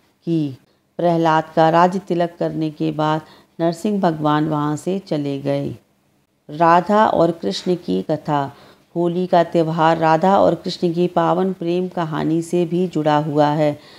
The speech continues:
बसंत के सुंदर मौसम में एक दूसरे पर रंग डालना उनकी लीला का एक अंग माना जाता है। मथुरा और वृंदावन की होली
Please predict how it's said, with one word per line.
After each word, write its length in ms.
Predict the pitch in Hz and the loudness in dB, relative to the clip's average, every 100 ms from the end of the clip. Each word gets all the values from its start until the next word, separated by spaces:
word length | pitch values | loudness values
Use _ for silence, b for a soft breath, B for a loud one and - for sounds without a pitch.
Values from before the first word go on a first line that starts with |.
| B B | B B
बसंत 400 | 170 165 180 175 | -6 0 0 0
के 220 | 175 175 175 | -2 -4 -2
सुंदर 400 | 180 165 165 160 | 0 2 2 2
मौसम 420 | 160 156 - 165 | 2 0 0 0
में 280 | 165 170 165 B B B | 2 0 -2 B B B
एक 260 | 180 214 214 | -2 0 -2
दूसरे 460 | 180 170 175 170 | -4 -2 -2 -2
पर 240 | 170 170 165 | 0 -2 -2
रंग 220 | 180 196 | -2 -2
डालना 640 | 185 170 156 156 160 160 - B B | -2 -2 0 -2 -2 -4 -8 B B
उनकी 480 | 170 180 180 208 208 | -4 -2 -2 -2 0
लीला 440 | 180 165 165 160 160 | 0 0 2 2 2
का 260 | 170 165 | 2 2
एक 340 | 175 185 202 180 | 4 2 2 2
अंग 220 | 170 170 | 0 0
माना 440 | 175 156 147 156 | 0 0 0 0
जाता 420 | 151 143 139 147 | 0 -2 -2 -2
है। 320 | 147 160 143 - B B B | 0 0 -2 -4 B B B
मथुरा 480 | 156 156 160 165 165 | -6 -2 2 4 4
और 260 | - 156 | 4 2
वृंदावन 640 | 151 165 170 190 196 190 180 | 2 2 2 2 2 2 -2
की 200 | 165 175 | -2 -2
होली 480 | 156 151 151 160 | -2 -2 0 -2